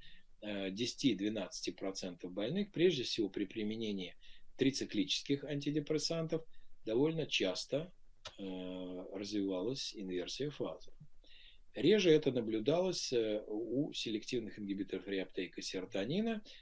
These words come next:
которые в этом смысле не отличались от плацебо, но само лечение, как вы видите, э, при альтернирующем течении биполярного расстройства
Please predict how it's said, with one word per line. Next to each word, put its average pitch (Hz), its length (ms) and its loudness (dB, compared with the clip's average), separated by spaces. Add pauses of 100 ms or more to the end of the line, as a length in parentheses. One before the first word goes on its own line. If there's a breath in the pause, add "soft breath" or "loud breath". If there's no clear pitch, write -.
которые 127 360 0
в 110 40 2
этом 104 180 -2
смысле 104 360 -4
не 107 100 0
отличались 98 680 -2
от 90 140 -10
плацебо, 202 520 0 (320 loud breath)
но 143 440 2 (160)
само 143 420 0
лечение, 160 540 4
как 101 240 -4
вы 104 60 2
видите, 127 580 2
э, 92 480 -2 (180)
при 110 140 -2
альтернирующем 104 800 0
течении 92 380 -4
биполярного 92 580 -4
расстройства 151 560 -4